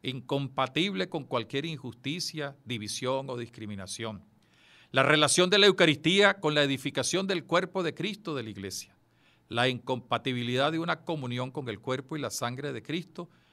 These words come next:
mientras se está en división con los hermanos. El acento en el realismo, es decir, en la presencia real de Cristo en la Eucaristía, que actualiza su entrega y amor a los hombres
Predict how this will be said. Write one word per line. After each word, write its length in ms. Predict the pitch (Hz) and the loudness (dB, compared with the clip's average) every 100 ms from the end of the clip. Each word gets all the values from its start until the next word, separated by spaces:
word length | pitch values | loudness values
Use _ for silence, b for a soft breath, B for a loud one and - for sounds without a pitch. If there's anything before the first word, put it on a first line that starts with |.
| b | b
mientras 320 | 120 117 117 117 | -10 -6 -6 -6
se 200 | 113 107 | -6 -6
está 240 | 101 120 | -8 -8
en 60 | 123 | -6
división 680 | 139 110 - 131 110 78 - | -8 -8 -6 -4 -6 -8 -16
con 160 | - 95 | -14 -12
los 120 | 85 | -12
hermanos. 560 | 95 87 101 87 - - _ _ b b _ | -14 -12 -12 -12 -18 -20 _ _ b b _
El 120 | 113 | -6
acento 460 | 104 - 123 120 156 | -4 -2 -4 -4 -6
en 80 | 143 | -6
el 100 | 135 | -6
realismo, 640 | 131 113 143 147 104 87 | -6 -4 -2 -4 -6 -8
es 80 | 95 | -10
decir, 280 | 110 135 | -8 -8
en 80 | 135 | -6
la 120 | 101 | -8
presencia 600 | - 110 - 127 117 147 131 | -6 -6 -4 -4 -4 -4 -6
real 340 | 117 120 127 | -4 -4 -4
de 100 | 120 | -8
Cristo 520 | 123 139 135 - 90 | -8 -10 -10 -14 -14
en 60 | 98 | -12
la 60 | |
Eucaristía, 640 | 92 92 95 92 - 135 95 b b b b b _ | -12 -14 -14 -12 -10 -8 -8 b b b b b _
que 100 | 131 | -2
actualiza 520 | 127 - 123 139 - | -2 -2 -2 -2 -2
su 140 | 156 156 | -2 -2
entrega 560 | 117 139 151 165 165 b b _ | -2 -2 0 -2 -4 b b _
y 100 | 113 | -4
amor 420 | 117 123 135 - - | -2 0 0 -2 -6
a 100 | 117 | -8
los 240 | 110 - | -6 -2
hombres 460 | 156 151 117 107 | -2 -2 -6 -10